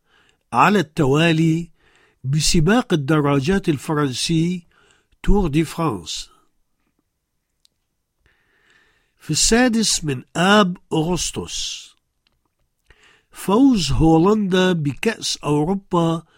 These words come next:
لكرة القدم للسيدات، بعد أن هزمت الدنمارك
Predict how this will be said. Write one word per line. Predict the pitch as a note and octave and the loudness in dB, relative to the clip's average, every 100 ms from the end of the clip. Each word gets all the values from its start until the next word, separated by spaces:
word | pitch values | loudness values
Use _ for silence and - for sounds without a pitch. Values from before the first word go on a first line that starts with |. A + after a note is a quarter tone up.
| _ _ _ | _ _ _
لكرة | C3 C#3 A#3+ G#3 - | -8 0 2 2 0
القدم | B2+ - F3 E3 E3+ E3+ D#3 _ _ - | -4 -4 -2 2 2 0 -6 _ _ -10
للسيدات، | C#3+ E3+ - E3+ D#3+ D3 F3 D#3 F#2 - - - _ _ _ _ _ _ _ _ _ _ _ _ _ | -6 -2 2 4 4 4 2 0 -2 -12 -18 -20 _ _ _ _ _ _ _ _ _ _ _ _ _
بعد | A#2+ D#3+ E3+ E3 | -2 2 2 2
أن | F3 E3+ | 0 0
هزمت | D#3 G3+ G#3+ G#3 E3+ - | 0 0 2 2 2 0
الدنمارك | B2 B2+ G#3 G#3 E3 D#3+ E3+ G3 - - | -4 0 0 2 2 2 0 -4 -10 -20